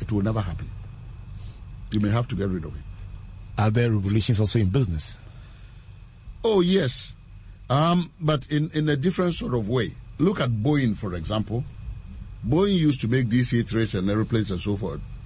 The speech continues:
Speaker 1: and so forth, airplanes that would do five hours of flight.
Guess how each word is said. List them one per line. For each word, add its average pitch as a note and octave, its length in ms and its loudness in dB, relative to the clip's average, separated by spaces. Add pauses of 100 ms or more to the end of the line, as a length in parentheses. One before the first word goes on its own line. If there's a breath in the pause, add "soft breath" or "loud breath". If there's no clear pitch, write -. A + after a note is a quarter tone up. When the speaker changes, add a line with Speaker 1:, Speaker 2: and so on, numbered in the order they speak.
(160)
Speaker 1:
and F#2 120 -2
so A#2+ 140 2
forth, A#2+ 320 -2
airplanes A#2 500 2
that A#2 180 0 (120)
would F2 220 -6
do G#2+ 260 2 (460 loud breath)
five A#2 360 0
hours G#2 440 -2 (440)
of F#2 140 -4
flight. A#2 500 -2